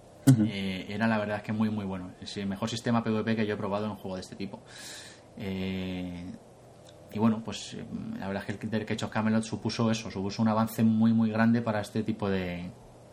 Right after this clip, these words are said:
Speaker 2: de juego, ¿no? El juego de jugador contra jugador, que yo creo que luego juegos posteriores, incluido World of Warcraft, pues han, han tomado,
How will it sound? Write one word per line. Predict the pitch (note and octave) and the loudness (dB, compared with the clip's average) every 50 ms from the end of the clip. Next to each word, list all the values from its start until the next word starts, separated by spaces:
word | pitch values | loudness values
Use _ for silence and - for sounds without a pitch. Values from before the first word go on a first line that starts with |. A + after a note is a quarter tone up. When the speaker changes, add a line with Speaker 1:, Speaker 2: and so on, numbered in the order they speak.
| - - | -8 -8
Speaker 2:
de | F#3+ - | -6 -2
juego, | - A2 G2+ F#2+ F#2+ | 0 2 2 2 2
¿no? | G#2+ B2 | 2 0
El | A2+ G2+ | 0 -2
juego | F#2+ - G#2+ G2+ G#2 G2+ | -4 -4 -2 0 0 0
de | G2 F#2+ F#2 F#2 F#2 G2+ - - - - - | 0 0 0 -2 -4 -8 -10 -16 -20 -16 -6
jugador | - G#2+ G2+ G2 G2+ - | -2 0 2 2 2 2
contra | - F#2+ F#2+ | 0 -2 -2
jugador, | - G2 G2 G2 G#2+ A2 | 0 0 2 2 2 2
que | - G#2 | 2 2
yo | G2+ G3+ | 2 2
creo | G3+ A2 A2+ A2+ A#2 A#2 - - - - - - - | 4 6 6 6 6 2 -2 -8 -12 -12 -14 -12 -2
que | - A2+ G#2+ | 0 4 4
luego | A2 A2 A2+ A2 G#2+ - - - | 6 6 6 4 4 0 -4 0
juegos | - A#2+ A2+ A2+ | 4 4 4 4
posteriores, | - A#2 - - A2 G#2 A2 A2+ A2+ A#2 A#2+ A#2+ A#2 | 4 0 2 2 4 6 6 8 8 6 6 4 2
incluido | G#2 F#2+ G#2 G#2+ G#2+ A2+ A2 | 2 4 4 6 6 6 6
World | A2+ A2+ A2 | 6 6 4
of | G#2 | 6
Warcraft, | A2 A2+ A2+ A2+ A#2 A#2 - | 4 4 4 6 4 2 2
pues | - G#2 - - | 0 -2 0 0
han, | G#2+ G#2+ G2+ F#2+ - | 0 0 0 -2 0
han | - A2 A2 - | 0 0 2 2
tomado, | G#2+ G2+ G2+ G2 F#2+ F#2+ F#2+ F#2 F#2 F2+ | 2 2 2 2 2 2 2 0 -2 -4